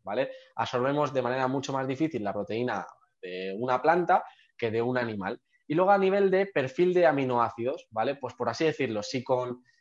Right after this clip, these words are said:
eh, cien gramos de, o doscientos gramos de un filete de ternera obtenemos todas las, eh, la, el perfil de aminoácidos que nuestro cuerpo necesita, por así decirlo, en treinta gramos de proteína obtenemos todo,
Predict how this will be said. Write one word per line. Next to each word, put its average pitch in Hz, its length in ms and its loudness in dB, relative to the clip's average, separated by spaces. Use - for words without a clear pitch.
eh, 120 640 2
cien 170 260 4
gramos 156 420 4
de, 123 220 2
o 117 160 0
doscientos 156 400 0
gramos 123 320 2
de 120 60 0
un 131 100 -2
filete 135 540 0
de 127 240 2
ternera 123 500 -2
obtenemos 135 680 -2
todas 160 260 6
las, - 380 0
eh, 127 340 2
la, 120 260 0
el 131 140 -2
perfil 135 320 0
de 151 80 6
aminoácidos 139 640 0
que - 80 -10
nuestro 113 260 -8
cuerpo 143 240 2
necesita, 135 400 -2
por 113 100 -4
así 104 140 -6
decirlo, 117 300 -4
en 110 160 -6
treinta 143 280 2
gramos 139 320 2
de 131 100 2
proteína 127 540 0
obtenemos 123 480 -2
todo, 156 340 2